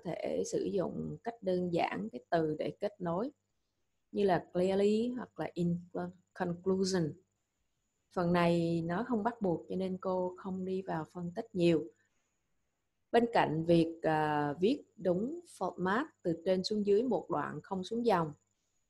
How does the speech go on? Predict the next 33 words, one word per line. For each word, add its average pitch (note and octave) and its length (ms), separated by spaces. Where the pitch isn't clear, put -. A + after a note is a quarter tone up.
à, D#3 500
viết B3 240
được E3+ 400
cái A#3 100
topic A#3+ 340
sentence, F3+ 560
các A3 260
cái A#3 80
supporting G3 680
idea, G3 340
thì F3 300
các G#3+ 60
em G#3+ 100
hãy F#3 180
chú G3+ 180
ý A3+ 220
cái, C4+ 100
cái B3+ 60
điểm G3 300
ngữ D#3 180
pháp A#3+ 340
cần E3+ 300
dùng E3+ 420
cho F#3 260
bài E3+ 260
viết C4+ 180
này. E3 320
Thứ C4+ 100
nhất, D#4+ 160
về F#3 140
phần F3 280
thì, F3+ 260
tenses. G3 440